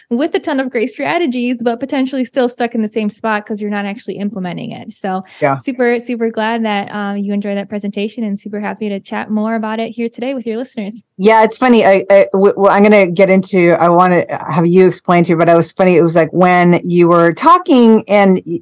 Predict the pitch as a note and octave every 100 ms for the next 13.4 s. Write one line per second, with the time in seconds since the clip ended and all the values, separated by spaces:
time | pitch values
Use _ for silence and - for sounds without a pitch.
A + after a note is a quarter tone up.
0 | - F#3+ G3 F3+ F#3 F#3+ E3+ F3+ F3 E3
1 | - F#3 E3+ D#3 - F3 F3 F3 E3+ E3
2 | - - E3+ F#3 F3 E3 - E3 E3 D3+
3 | E3+ D#3+ - E3 E3 E3+ D#3+ D#3 D3+ D#3+
4 | - F3 D#3+ D#3+ D3+ D#3+ D#3 - - E3+
5 | E3 D#3+ D#3 D#3 D#3 D3+ D3 _ - -
6 | _ _ _ _ - G#3+ G3 F3+ E3 D3+
7 | F3 E3 F3 E3+ E3+ F3+ F#3+ F3 E3+ E3
8 | - F3+ F3+ - F#3 G3+ F#3 F3+ E3+ E3+
9 | G3 F#3 G3 G3 F#3+ F#3+ F#3 - F3+ E3+
10 | E3+ E3+ - F3 E3 D#3+ D#3 D#3 D#3 _
11 | _ _ _ _ _ - E3 F3+ B3 G3+
12 | - F3 E3+ E3 E3+ E3 E3 E3+ E3 -
13 | E3+ E3 F#3